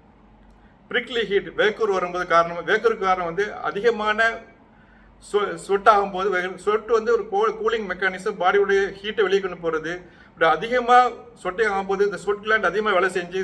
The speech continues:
ஸ்வெட் கிளாண்ட் டக்ட் பிளாக் ஆகி அதனால வந்து பிரிக்லி ஹீட் வருது. இதுக்கு நம்ம பவுடர் போடும்போது சின்ன சின்ன இந்த ஸ்வெட் டக்டோட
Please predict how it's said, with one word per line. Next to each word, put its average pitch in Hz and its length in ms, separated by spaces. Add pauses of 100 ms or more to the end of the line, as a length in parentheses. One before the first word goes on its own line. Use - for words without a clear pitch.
ஸ்வெட் 185 240
கிளாண்ட் 202 240 (140)
டக்ட் - 220 (100)
பிளாக் 185 300
ஆகி 180 180
அதனால 175 280
வந்து 175 160 (480)
பிரிக்லி 208 280
ஹீட் 185 200
வருது. 156 240 (120)
இதுக்கு 196 240
நம்ம 180 140 (100)
பவுடர் 226 340
போடும்போது 170 460 (520)
சின்ன 247 240 (100)
சின்ன 240 240 (100)
இந்த 180 140 (120)
ஸ்வெட் 208 260
டக்டோட 208 320